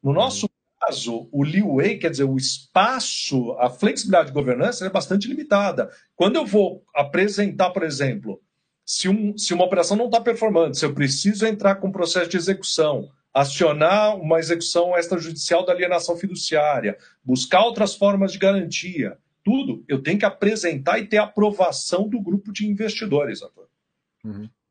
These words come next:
Speaker 1: A minha responsabilidade fiduciária, ela é grande. Eu não dou garantia pra
Speaker 2: Não
Speaker 1: operação,
Speaker 2: paga.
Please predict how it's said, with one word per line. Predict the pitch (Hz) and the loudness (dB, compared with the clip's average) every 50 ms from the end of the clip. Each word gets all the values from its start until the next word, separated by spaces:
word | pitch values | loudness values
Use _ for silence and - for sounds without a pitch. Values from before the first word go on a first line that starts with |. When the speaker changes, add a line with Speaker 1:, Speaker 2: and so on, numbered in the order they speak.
| _ _ - | _ _ -6
Speaker 1:
A | - | -2
minha | 190 196 262 294 | 0 2 2 2
responsabilidade | 226 214 214 208 - 196 180 165 180 175 170 - - - _ - 220 - _ | 2 0 -2 0 2 2 2 2 2 0 -2 -4 -18 -20 _ -16 -16 -16 _
fiduciária, | - 139 135 143 139 - - - - 123 139 180 226 214 151 123 107 95 - - _ _ _ _ - | -10 -8 -6 -6 -4 -4 -4 -2 2 2 4 4 4 2 2 0 -2 -6 -8 -12 _ _ _ _ 0
ela | 135 196 | 2 2
é | 247 | 4
grande. | 214 175 180 160 135 - - | 4 2 2 2 0 -2 0
Eu | 170 165 | 0 2
não | 175 202 247 262 | 4 2 2 2
dou | 202 226 254 254 | 2 2 2 4
garantia | 254 240 226 247 220 196 190 - - - 208 220 311 285 277 285 - - _ _ _ _ _ _ _ _ _ _ _ _ _ _ _ _ _ _ _ _ _ | 2 2 2 2 0 -2 -2 -2 -4 -4 -4 -2 0 0 0 0 -2 -12 _ _ _ _ _ _ _ _ _ _ _ _ _ _ _ _ _ _ _ _ _
pra | - 185 196 | 4 4 4
Speaker 2:
Não | 220 240 | 4 4
Speaker 1:
operação, | 226 185 143 226 - 311 | 2 2 0 0 0 -2
Speaker 2:
paga. | 262 - | -12 -14